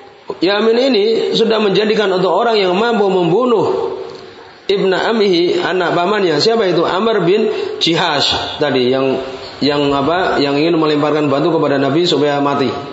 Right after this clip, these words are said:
Kan demikian. La'anahullah ini. Ju'lan, hadiah. Ya, dia memberikan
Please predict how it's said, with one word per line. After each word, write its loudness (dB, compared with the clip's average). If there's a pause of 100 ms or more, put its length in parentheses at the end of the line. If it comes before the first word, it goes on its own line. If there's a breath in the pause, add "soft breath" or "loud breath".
(120)
Kan 0
demikian. 0 (1120)
La'anahullah 0
ini. 0 (960)
Ju'lan, 0
hadiah. 0 (540)
Ya, -2
dia 0
memberikan 0